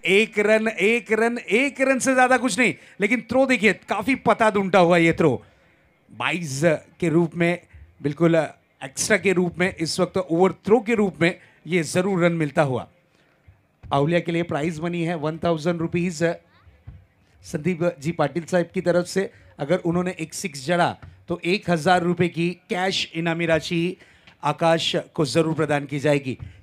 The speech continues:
क्या ये इनामी राशि के बनेंगे हकदार? आइए देखते हैं। बची है दो गेंदें शेष,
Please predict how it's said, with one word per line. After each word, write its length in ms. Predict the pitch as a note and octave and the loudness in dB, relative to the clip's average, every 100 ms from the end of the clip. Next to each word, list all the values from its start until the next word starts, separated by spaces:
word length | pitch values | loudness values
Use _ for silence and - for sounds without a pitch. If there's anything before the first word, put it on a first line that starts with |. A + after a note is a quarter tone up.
| - | -2
क्या 100 | F3+ | -2
ये 140 | F#3 | 0
इनामी 380 | E3+ F3 F#3 F#3+ | -2 0 0 0
राशि 240 | F3 F3 | 0 -2
के 100 | F3 | -4
बनेंगे 320 | D#3+ E3 G3+ | -4 -4 -4
हकदार? 400 | F3 E3 F#3+ C#3 - | -4 2 4 4 0
आइए 240 | C#3 F3 F#3 | -4 -2 -2
देखते 340 | D3+ D#3 G3+ | -2 0 0
हैं। 160 | G#3 E3 | 0 -2
बची 260 | D3 G3+ | -6 -2
है 80 | F#3+ | 0
दो 180 | E3+ A3+ | 2 2
गेंदें 280 | A3+ A3 G#3 | 2 0 0
शेष, 400 | - G3 D3+ | 2 0 2